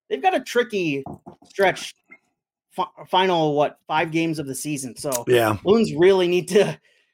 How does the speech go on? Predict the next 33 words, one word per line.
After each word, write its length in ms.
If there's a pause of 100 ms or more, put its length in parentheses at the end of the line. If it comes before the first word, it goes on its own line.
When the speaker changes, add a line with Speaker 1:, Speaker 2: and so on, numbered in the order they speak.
(140)
Speaker 1:
get 180
some 160
points 360
here 240
as 80
quickly 360
as 60
they 120
Speaker 2:
Yeah. 40
Speaker 1:
can 220
and 120
lock 280
up 80
a 60
playoff 300
spot 200
as 100
quickly 300
as 60
they 60
can, 280
'cause, 280
uh, 200 (360)
their 300
final 320
stretch 240
of 80
the 60
season 280
is 140
not 220
easy, 240
'cause 260